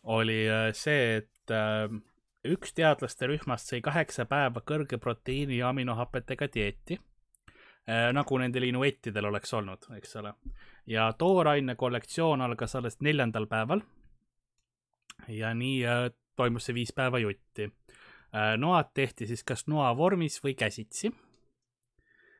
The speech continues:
Ja siis pärast, äh, noh, pandi kü-, noh, enne juba külma ja siis pärast külma ja siis veel, äh, võeti,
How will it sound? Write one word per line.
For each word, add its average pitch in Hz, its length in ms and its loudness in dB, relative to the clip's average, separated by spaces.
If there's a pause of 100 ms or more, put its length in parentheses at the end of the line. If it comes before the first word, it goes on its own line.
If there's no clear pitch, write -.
(160)
Ja 117 120 -6
siis 135 200 -6
pärast, 131 500 2
äh, 120 300 4
noh, 127 180 -2
pandi 120 300 0
kü-, 135 160 -6
noh, 120 120 -2
enne 139 300 4
juba 113 180 0
külma 113 360 0
ja 104 60 -4
siis 107 140 -12
pärast 123 320 0
külma 107 360 -2
ja - 20 -12
siis - 240 -10
veel, 110 280 -2
äh, 104 420 -4 (240)
võeti, 113 540 -2